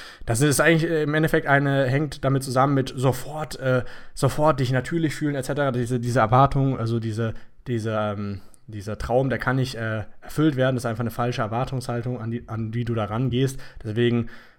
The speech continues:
äh, erkenne einfach, es ist kein Zuckerschlecken, aber auch die kleinen Teilerfolge machen Spaß und wenn du regelmäßig rausgehst und das einübst, wirst du dich umso schneller entwickeln.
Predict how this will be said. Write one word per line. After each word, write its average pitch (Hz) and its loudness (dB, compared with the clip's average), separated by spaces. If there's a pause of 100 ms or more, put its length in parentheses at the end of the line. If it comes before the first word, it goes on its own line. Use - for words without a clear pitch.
(120)
äh, 123 0
erkenne 117 2
einfach, 156 2
es 120 -6
ist 113 -10
kein 131 -2
Zuckerschlecken, 160 -2
aber 120 0
auch 120 -2
die 127 -8
kleinen 117 -4
Teilerfolge 139 0
machen 110 -2
Spaß 156 -2
und 131 -4
wenn 120 -2
du 117 -4
regelmäßig 110 -4
rausgehst 131 -2
und 110 -4
das 101 -8
einübst, 117 -6
wirst 110 -10
du 117 -6
dich 104 -8
umso 104 -8
schneller 101 -6
entwickeln. 120 -2